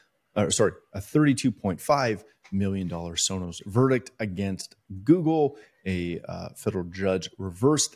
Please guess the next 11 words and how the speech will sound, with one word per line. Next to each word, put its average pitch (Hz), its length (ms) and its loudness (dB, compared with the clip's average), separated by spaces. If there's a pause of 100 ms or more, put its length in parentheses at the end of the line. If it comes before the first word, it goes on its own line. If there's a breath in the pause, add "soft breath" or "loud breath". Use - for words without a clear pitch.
the 107 240 -2
jury 95 400 -4
decision 117 800 0
in 95 240 -6 (160)
ruling 143 500 4 (120)
that 98 160 -6
Sonos 90 420 -6
patents, 104 540 -4 (420 soft breath)
uh, 78 420 -6
were 87 300 -8 (120)
unenforceable. 110 1040 0